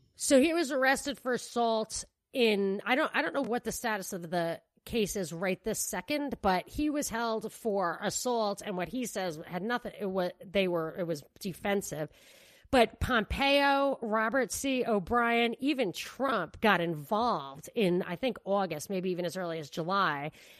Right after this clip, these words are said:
in trying to get this guy released from a Swedish prison, prison, saying that their conditions were deplorable, which is hilarious because I think the Swedish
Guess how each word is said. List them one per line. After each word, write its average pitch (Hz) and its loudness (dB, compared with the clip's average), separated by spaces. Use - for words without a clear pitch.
in 233 6
trying 233 2
to 226 2
get 202 -2
this 196 -2
guy 208 2
released 208 -2
from 226 0
a - 0
Swedish 214 -4
prison, 269 -2
prison, 226 2
saying 254 0
that 214 -4
their 185 0
conditions 233 2
were 220 4
deplorable, 196 2
which 185 0
is 190 -2
hilarious 175 -2
because 165 -4
I 170 0
think 190 -2
the 170 -6
Swedish 185 -2